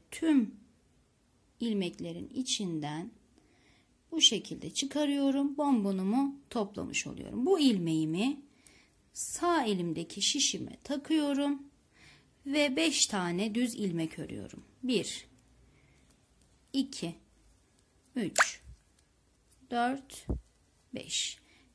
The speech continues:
Beş düz ilmeğimi ördüm. Gördüğünüz gibi iki tane bonbonumuzu oluşturmuş olduk. Çok güzel oldular. Şimdi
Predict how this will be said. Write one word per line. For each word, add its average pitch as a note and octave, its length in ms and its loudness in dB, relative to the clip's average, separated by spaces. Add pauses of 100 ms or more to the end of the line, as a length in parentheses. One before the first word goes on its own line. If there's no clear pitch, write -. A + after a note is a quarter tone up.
(140)
Beş E4+ 300 4
düz G#3 160 0
ilmeğimi E3+ 440 0
ördüm. C4+ 640 0
Gördüğünüz B3 680 0
gibi G#3+ 220 -4
iki C#4 360 -6
tane G3 420 -4
bonbonumuzu G#3 800 0 (300)
oluşturmuş C#4 680 4
olduk. C4 440 -2 (600)
Çok F4 280 -2
güzel G#3 260 0
oldular. G3 580 0 (220)
Şimdi G#3 720 4